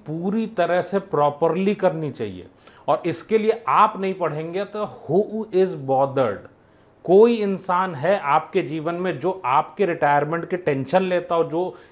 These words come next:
इसके लिए रिस्पॉन्सिबल हो? कोई भी नहीं। फोन बुक देख लीजिए, क्या आपका म्यूचुअल फंड एडवाइजर इंटरेस्टेड है?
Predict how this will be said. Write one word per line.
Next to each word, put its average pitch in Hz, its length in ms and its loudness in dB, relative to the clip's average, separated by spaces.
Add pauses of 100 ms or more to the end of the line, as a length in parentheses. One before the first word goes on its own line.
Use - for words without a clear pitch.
इसके 143 260 -4
लिए 185 120 2
रिस्पॉन्सिबल 156 840 -2
हो? 107 60 -2 (300)
कोई 135 240 0
भी 113 180 -8
नहीं। 80 180 -18 (200)
फोन 135 240 -2
बुक 139 120 0
देख 139 300 0
लीजिए, 90 320 -14 (560)
क्या 156 120 4
आपका 143 440 2
म्यूचुअल 139 360 -2
फंड 135 180 -4
एडवाइजर 131 460 -2
इंटरेस्टेड 123 520 -6
है? 131 240 -8